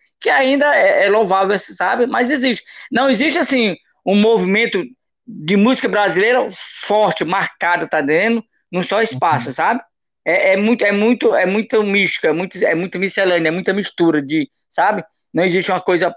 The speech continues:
Speaker 1: própria, sabe? Assim, isso aqui eu vou, agora existe, existe F Ms que tocam música brasileira,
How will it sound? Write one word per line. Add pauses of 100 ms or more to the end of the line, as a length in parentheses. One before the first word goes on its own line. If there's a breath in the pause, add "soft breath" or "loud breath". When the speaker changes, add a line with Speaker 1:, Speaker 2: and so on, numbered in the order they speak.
(140)
Speaker 1:
própria, (180)
sabe?
Assim, (280 soft breath)
isso
aqui
eu
vou, (220 loud breath)
agora
existe,
existe
F (100)
Ms
que
tocam
música
brasileira,